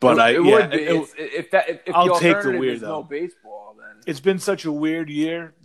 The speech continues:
Speaker 1: th-, thus far. Give me all the weird you got. I mean, let's empty the weirdness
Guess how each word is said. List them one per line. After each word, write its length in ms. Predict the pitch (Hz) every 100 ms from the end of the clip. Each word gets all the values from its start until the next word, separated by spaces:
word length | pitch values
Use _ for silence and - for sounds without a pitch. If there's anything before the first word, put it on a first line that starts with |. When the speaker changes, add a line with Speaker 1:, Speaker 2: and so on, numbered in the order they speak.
| -
Speaker 1:
th-, 140 | 147 147
thus 220 | 143 143
far. 340 | - 151 160
Give 180 | 139 151
me 120 | 147
all 100 | 143
the 80 | 127
weird 300 | 120 127 107
you 60 | 101
got. 320 | 127 107 -
I 60 | 117
mean, 120 | 117
let's 220 | 131 131
empty 360 | 151 135 - 120
the 100 | 110
weirdness 720 | 107 123 120 110 107 -